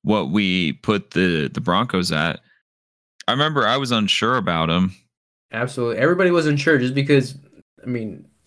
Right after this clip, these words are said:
Speaker 2: good receivers, Jerry Jeudy, Courtland Sutton, like, it's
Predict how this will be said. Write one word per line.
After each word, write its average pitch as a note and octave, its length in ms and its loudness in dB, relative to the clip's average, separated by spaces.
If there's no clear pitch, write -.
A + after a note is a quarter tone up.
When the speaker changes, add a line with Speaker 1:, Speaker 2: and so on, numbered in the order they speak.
Speaker 2:
good C3 180 4
receivers, A#2+ 500 0
Jerry G2+ 380 -2
Jeudy, G2 580 -6
Courtland F#2+ 300 -8
Sutton, G2 480 -2
like, E2+ 260 -8
it's - 380 -6